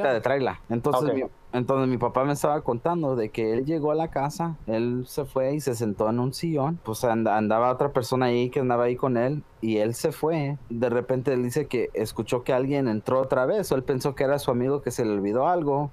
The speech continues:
Speaker 2: y que cerraron la puerta y él escuchó así los pasos que iban atrás de él.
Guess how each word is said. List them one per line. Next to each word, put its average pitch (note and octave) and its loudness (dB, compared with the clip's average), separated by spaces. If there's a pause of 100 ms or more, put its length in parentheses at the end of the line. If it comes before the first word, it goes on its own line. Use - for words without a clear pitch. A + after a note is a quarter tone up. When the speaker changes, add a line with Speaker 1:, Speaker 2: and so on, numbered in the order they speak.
(120)
Speaker 2:
y A2+ -2
que A#2+ -4
cerraron A#2+ 0
la A#2 0
puerta D#3+ 0
y A2+ 0
él A2+ 0
escuchó A#2+ -2
así A2+ -4
los A#2 -2
pasos A#2+ -2
que G2+ -2
iban G#2+ 0
atrás G2+ 0
de G#2 0
él. B2+ -4